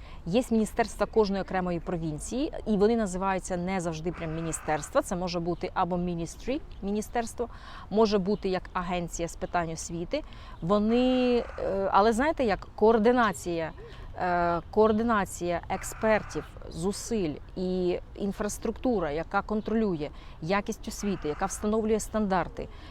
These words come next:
яка корелює ці стандарти між провінціями, вона настільки а, ну, настільки висока, що ви можете навіть не сумніватись і не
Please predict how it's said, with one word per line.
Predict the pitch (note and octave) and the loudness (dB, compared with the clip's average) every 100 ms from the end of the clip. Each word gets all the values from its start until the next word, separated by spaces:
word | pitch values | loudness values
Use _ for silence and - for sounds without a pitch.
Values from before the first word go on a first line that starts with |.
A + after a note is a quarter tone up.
| - | -8
яка | D#3+ G3 - G#3+ A3 - | 0 0 4 6 6 4
корелює | A3 A3 A#3 A3+ B3 A3+ | 4 6 6 4 4 2
ці | - G#3 | 0 -6
стандарти | - A3 A3 A3 G3 | -2 2 4 2 2
між | G3 G3 | -2 -2
провінціями, | - G3+ G#3+ A#3 - D#3+ D#3 | -2 0 2 0 -2 -4 -2
вона | F3+ G#3 | 0 2
настільки | G#3 G#3 - A#3+ G#3 - E3+ - - - - - - | 2 0 -2 -2 -2 0 -2 -2 -10 -14 -14 -10 -2
а, | F#3 F3+ F3+ - | 2 4 2 2
ну, | G#3 | 0
настільки | G3 - B3 - G3+ | -2 0 0 2 0
висока, | F3 - D#4 F#4+ A#3 D#3+ - - | 0 0 2 2 0 -4 -6 -14
що | - - - A3 G#3+ G#3 G3 F#3+ C#3 - - C#3+ - - - | -8 -6 2 6 8 8 8 6 4 -6 -10 -10 -10 -10 -10
ви | - E3+ B3 | -6 6 8
можете | B3+ B3 A3 A3 | 8 6 4 4
навіть | A3+ G#3+ - | 4 4 2
не | G3+ G#3+ G#3 | 0 2 2
сумніватись | - G3+ G3 F#3+ C4+ C4 - - | 0 2 2 2 2 0 -4 0
і | |
не | G3+ A3 | 4 4